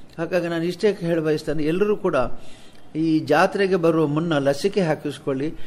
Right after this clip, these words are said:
ಒಂದು ಡೋಸ್ ಆದವರು ತಪ್ಪದೆ ಎರಡನೇ ಡೋಸ್ ಹಾಕ್ಕೊಳ್ಳಿ. ಯಾಕಂದರೆ ನಾನೇ ಎರಡು ಡೋಸ್ ತೆಗೆದುಕೊಂಡಿದ್ದೇನೆ. ವೈಯಕ್ತಿಕವಾಗಿ ನನ್ನ ಅಭಿಪ್ರಾಯ ಹೇಳೋದಾದರೆ ಯಾವುದೇ ಇದರಲ್ಲಿ ಸೈಡ್ ಎಫೆಕ್ಟ್ಸ್ ಅಥವಾ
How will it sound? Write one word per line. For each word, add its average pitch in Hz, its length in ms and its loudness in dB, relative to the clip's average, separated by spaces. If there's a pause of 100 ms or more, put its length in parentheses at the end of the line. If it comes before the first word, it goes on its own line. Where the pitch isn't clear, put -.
(380)
ಒಂದು 190 240 2
ಡೋಸ್ 196 300 4
ಆದವರು 180 460 4
ತಪ್ಪದೆ 190 440 -2
ಎರಡನೇ 175 260 2
ಡೋಸ್ 180 280 2
ಹಾಕ್ಕೊಳ್ಳಿ. 147 440 -4
ಯಾಕಂದರೆ 165 360 -6
ನಾನೇ 165 280 -2
ಎರಡು 175 280 2
ಡೋಸ್ 165 320 2
ತೆಗೆದುಕೊಂಡಿದ್ದೇನೆ. 151 800 -2 (540)
ವೈಯಕ್ತಿಕವಾಗಿ 185 680 2
ನನ್ನ 175 260 0
ಅಭಿಪ್ರಾಯ 175 380 2
ಹೇಳೋದಾದರೆ 156 500 2
ಯಾವುದೇ 160 580 0 (360)
ಇದರಲ್ಲಿ 156 280 2
ಸೈಡ್ 160 280 2
ಎಫೆಕ್ಟ್ಸ್ 160 380 2
ಅಥವಾ 143 540 0